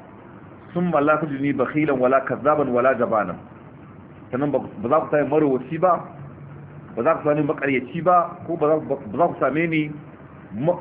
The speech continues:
wato, matsoraci ba. Rawahul Bukhari.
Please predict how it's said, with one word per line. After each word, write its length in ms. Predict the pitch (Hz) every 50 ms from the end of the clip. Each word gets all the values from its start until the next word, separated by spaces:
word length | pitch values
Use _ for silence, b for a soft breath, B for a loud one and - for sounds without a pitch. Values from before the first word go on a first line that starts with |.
| 131 131
wato, 240 | 123 123 127 139
matsoraci 500 | 123 151 160 - 139 123 107 - - 110 101
ba. 140 | 82 - - - - - - - - - - - - - - - - - - - - - - - - - - - - - - -
Rawahul 280 | 110 117 131 135 127 107
Bukhari. 400 | 92 - - 110 98 92 90